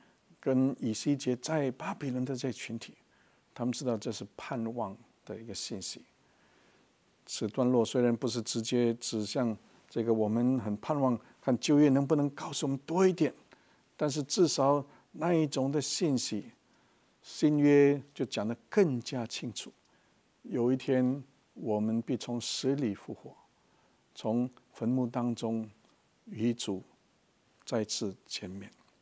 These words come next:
各位，这边所提到的大军其实要让我们看到这些骸骨成为军队，成为军队，就上帝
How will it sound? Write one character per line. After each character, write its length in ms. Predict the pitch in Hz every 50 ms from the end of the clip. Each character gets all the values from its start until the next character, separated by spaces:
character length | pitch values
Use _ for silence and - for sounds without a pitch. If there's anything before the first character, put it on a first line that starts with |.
| _ _ _ _ _ _ _ _ _ _ _ _ _ _ _ _ _ _ - - _ _ _ _ - - _ _ _ _ _ _
各 140 | - 139 120
位， 80 | 120
这 160 | 107 - 127
边 280 | 120 123 131 123 127 123
所 220 | 113 - 110 107
提 240 | 110 - - - 113
到 160 | 117 131 120
的 140 | 113 110 101 - -
大 220 | - - 139 120 104
军 360 | - - - 123 113 113 104 - - _ _ - _ _ _ _ _ _ _ _ _ _ _ -
其 100 | - 113
实 280 | 107 - - 113 113 120
要 160 | 123 117 113
让 280 | 117 123 120 113 107 98 - - - _ _ _ _ _ _ _ _ _
我 160 | - - 101
们 180 | 104 107 113 117
看 180 | - - 131
到 140 | 120 120 113
这 120 | 113 135
些 120 | 117 123 117
骸 300 | - - - 127 127 123
骨 240 | - - 110 107 104
成 240 | - - 120 120
为 100 | 123 127 120
军 280 | - - - 208 180 165
队， 220 | 165 - 180 175 - _ _ _ _ _ _ _ _ _ _ _ _ _ _ -
成 160 | - 120 107
为 80 | 107 101
军 180 | - - 107
队， 180 | 101 - 113 - - _ _ _ _ _ _ _ -
就 80 | -
上 280 | 101 - - 139 131 123
帝 160 | 131 127 117